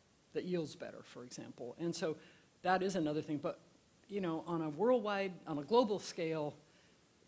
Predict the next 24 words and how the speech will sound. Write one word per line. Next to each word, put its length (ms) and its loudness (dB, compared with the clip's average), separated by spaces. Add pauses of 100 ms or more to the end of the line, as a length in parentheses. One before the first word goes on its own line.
(140)
the 260 2 (120)
C 240 0
G 240 -2
I 140 2
R 260 6
centers 560 -2
are 80 -2
one 320 -2
place. 400 -2
These 220 -4
are 80 -2
the, 280 0 (380)
um, 320 -10 (420)
crop, 320 -4 (380)
I 320 -20
can't 120 -20
remember 200 -18
what 60 -18 (520)
crop, 160 -14 (140)
anyway, 360 -2 (440)
the, 340 2
the, 400 2
um, 320 -2 (680)
the, 160 -6